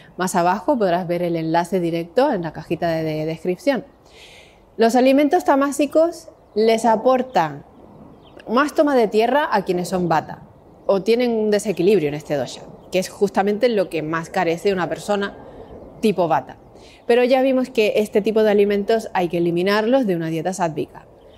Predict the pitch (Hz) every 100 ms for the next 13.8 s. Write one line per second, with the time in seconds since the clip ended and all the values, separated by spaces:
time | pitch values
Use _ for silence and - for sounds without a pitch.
0 | _ _ - 269 214 156 - - - -
1 | 226 285 269 - 202 180 175 143 - -
2 | - - - 170 170 180 214 208 233 214
3 | 196 160 175 196 277 285 185 185 190 175
4 | 190 175 170 180 175 165 156 147 - -
5 | 175 165 170 165 214 208 190 165 170 202
6 | 285 277 - 277 247 233 233 233 233 220
7 | 190 151 - - _ - - _ - 190
8 | 190 214 214 226 254 - - - - -
9 | 190 196 185 180 170 175 165 151 175 -
10 | 262 - 233 277 - _ - 165 139 147
11 | 214 226 226 220 214 226 - - 160 160
12 | 151 147 160 233 233 208 208 214 262 _
13 | _ - 175 - 151 - -